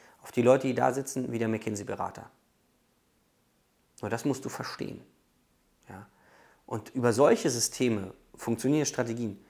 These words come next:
kann ich dich dahin bringen, dass du einfach mehr Umsatz machst in der gleichen Zeit oder in der weniger Zeit. Ja? Oder, äh, ein ganz wichtiges Ding, Stabilität, damit du zum Beispiel mehr Zeit mit deiner Family verbringen kannst oder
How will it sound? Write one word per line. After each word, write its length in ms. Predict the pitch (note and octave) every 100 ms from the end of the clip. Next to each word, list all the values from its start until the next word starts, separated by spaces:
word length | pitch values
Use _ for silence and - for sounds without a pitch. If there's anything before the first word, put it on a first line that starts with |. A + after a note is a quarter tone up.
| _ _ _
kann 180 | - C#3+
ich 100 | D#3
dich 180 | C3 -
dahin 320 | A2+ G#2 G2
bringen, 400 | A2 C#3+ D3+ D#3 - _ _
dass 180 | - A2
du 60 | -
einfach 200 | G#2+ G#2+
mehr 180 | G#2+ A2+
Umsatz 300 | C3+ C3+ C#3
machst 160 | B2+
in 60 | D3
der 100 | E3
gleichen 260 | G3 F#3+
Zeit 240 | F3 E3+ E3
oder 160 | A#2
in 60 | A#2+
der 140 | B2+
weniger 340 | D3 F#3 D#3+ D3+
Zeit. 360 | D3+ C#3+ C#3 -
Ja? 220 | B2 C3+ - - - -
Oder, 340 | C#3 C3 A2+ - - -
äh, 200 | - B2
ein 120 | B2+
ganz 220 | C3 C#3
wichtiges 260 | C#3 C3+ B2
Ding, 220 | B2 B2
Stabilität, 600 | A#2+ B2+ A2 A2 G#3 G3+
damit 220 | C#3+ C#3
du 160 | D#3 C#3+
zum 160 | - D#3
Beispiel 300 | D#3 - D#3
mehr 120 | D3+
Zeit 260 | - -
mit 100 | D#3+
deiner 260 | D3 C#3 C#3
Family 320 | - G3+ F3+
verbringen 340 | - D3+ D3+ D3
kannst 280 | D3+ C3
oder 260 | - C#3+ C#3